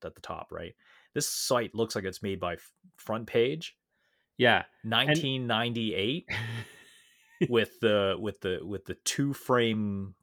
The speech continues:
Speaker 1: rotating gifs, flashing gifs, right? And, and use of, like, different f-, colored f-, text to make it look interesting. And everything's centered, right?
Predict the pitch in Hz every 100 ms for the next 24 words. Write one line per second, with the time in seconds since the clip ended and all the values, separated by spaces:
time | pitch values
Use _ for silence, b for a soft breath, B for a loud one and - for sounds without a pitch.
0 | - 107 113 113 117 107 98 87 110 -
1 | - - 104 87 - 110 98 131 - -
2 | - 110 113 156 _ _ 117 107 B B
3 | - 120 107 104 _ - 123 110 131 165
4 | - 120 98 104 92 123 - 120 101 -
5 | - - 117 110 95 98 _ _ _ -
6 | - - _ - - 113 - - - _
7 | _ _ _ - 104 104 - 104 101 104
8 | 110 135 - 175 - _ - 139 156 175
9 | 135 - 127 110 82 78 85 101